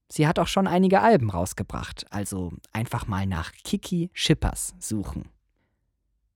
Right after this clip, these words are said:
Wohin führt mich diese Reise und damit auch dieses Buch? Wird es, wie in jedem guten Roman, einen Höhepunkt geben, in dem sich alle Personen und alle Geschehnisse auf einmal auflösen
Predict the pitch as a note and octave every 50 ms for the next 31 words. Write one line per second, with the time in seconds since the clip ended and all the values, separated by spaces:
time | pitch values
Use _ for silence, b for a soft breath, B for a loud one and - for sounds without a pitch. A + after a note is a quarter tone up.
0 | _ _ _ _ _ _ - A#2 C3 E3+ F3 F3+ F3+ F#3 - - - D#3+ D#3 -
1 | - D#3+ D3 - - D3 C3 C3+ B2+ A2 - C#2 A2 C3+ D3+ E3 F3 E3 D#3 C#3
2 | - - A2+ B2 D3 D#3 - - - F2 C#3 E3+ - - - _ _ _ _ _
3 | - - C#3 C#3+ F3 E3 - - _ _ - A3 C4 C#3 - - - - - _
4 | _ _ _ _ _ _ _ _ _ _ _ _ _ _ _ b b b b b
5 | b - C#3+ C#3+ C#3 C3 C#3 C#3 C3+ - - - - - - - - - - C3
6 | B2+ A#2+ A#2 A#2+ A2+ A#2+ C#3 C#3+ C#3 B2+ C#3 C3+ - - C3+ A2+ G#2+ A#2 A2 G2
7 | F#2 F2+ F2 D#2+ G2 C3+ F#3+ G3+ F#3+ - F#2 A2+ A2 G#2 G2+ G2 E2+ A2+ A2 A#2+
8 | F3 - - - E3+ F3 - - - D3 D3+ E3 F#3 F3+ F#3 G3 E3+ - B2 A#2+
9 | C3 C#3 D3 C#3 C#3+ - - - D3 F3 F#3+ - - D#3 C3+ A#2+ A#2+ A#2 B2 D#3
10 | F3 F#3+ F#3 F3+ E3 C3 B2 A#2+ A#2+ - - G2+ C3+ E3 E3+ C#3 C#3 B2+ - -
11 | C3 C3+ D#3 F3+ F3+ F3 D#3+ - - D#3+ D#3 - A#2+ - - - C3+ C3 A#2 A2
12 | - - G2+ C3 D3 - - F#3 F#3+ F#3+ F#3+ - A3+